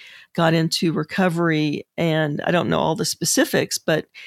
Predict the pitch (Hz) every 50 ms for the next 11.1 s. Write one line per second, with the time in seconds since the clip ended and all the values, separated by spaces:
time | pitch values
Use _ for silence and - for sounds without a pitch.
0 | - - - - _ _ _ _ _ _ - 165 - - - - 180 180 190 190
1 | 185 180 170 170 170 170 175 190 202 208 202 196 190 190 185 180 185 160 160 151
2 | - - 165 156 156 147 - - 175 156 156 160 170 196 196 196 202 185 180 185
3 | - 165 165 165 165 165 160 160 160 165 165 156 147 165 170 170 - - - -
4 | _ _ _ _ _ - - 170 170 - 170 160 - - 175 165 160 - 147 -
5 | - - - - 202 202 196 185 - 185 175 170 165 156 151 151 165 165 160 143
6 | 147 147 - - - - - - - - - - 156 156 147 156 156 143 170 151
7 | 143 147 147 - - 220 226 208 - 220 196 196 185 175 175 - - - - -
8 | 170 160 160 151 147 170 160 156 160 156 - - - _ _ - - 170 175 175
9 | 170 165 156 160 - - - - - - 175 170 175 - - - 135 - 165 160
10 | 156 156 - - 170 160 170 170 160 151 139 139 175 190 - - - - - -
11 | -